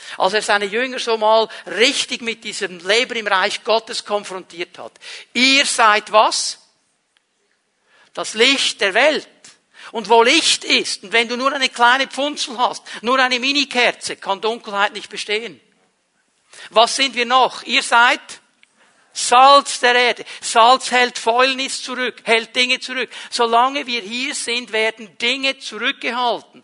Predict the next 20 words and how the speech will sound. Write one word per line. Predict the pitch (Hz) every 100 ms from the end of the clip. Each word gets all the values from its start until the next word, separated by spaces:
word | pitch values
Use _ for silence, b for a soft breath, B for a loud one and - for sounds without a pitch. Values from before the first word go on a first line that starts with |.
| B B
Die | 220 -
können | - 240 269 285
nicht | 285 -
geschehen. | 285 240 247 160 - B B
Ja, | 196 220 262 - -
was | 208 254 - -
geschieht, | 233 - 240 254 220
ist | - 185
mühsam. | 220 254 226 180 120 _ _ _ _ b b
Noah, | 175 196 240 262 247 240 247
von | 196 214
ihm | 262
wird | 240 233
gesagt, | - - 208 233 233
er | 220
war | 208 214
der | 196
Prediger | - 202 226 247 226
der | 220 185
Gerechtigkeit. | 190 220 233 - 208 - 214 143